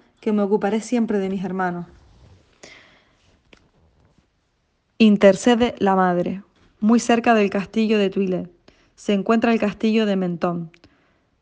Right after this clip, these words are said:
desde donde huyó San Bernardo, que, de noble y rico como era, quiso convertirse en el pobre religioso samaritano entre la nieve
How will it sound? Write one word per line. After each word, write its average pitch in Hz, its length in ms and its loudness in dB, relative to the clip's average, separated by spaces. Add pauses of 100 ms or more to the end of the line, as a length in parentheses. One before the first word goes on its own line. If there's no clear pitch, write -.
(180)
desde 202 280 0
donde 190 260 2
huyó 196 460 0
San 196 320 -4
Bernardo, 190 600 0
que, 185 420 -2
de 180 220 0
noble 220 300 2
y 190 60 0
rico 190 320 -2
como 185 260 -2
era, 240 460 -4
quiso 240 280 -2
convertirse 208 580 0
en 214 80 0
el 196 180 0
pobre 233 280 2
religioso 208 680 -2
samaritano 190 680 0
entre 196 240 -2
la 180 140 -2
nieve 214 380 -4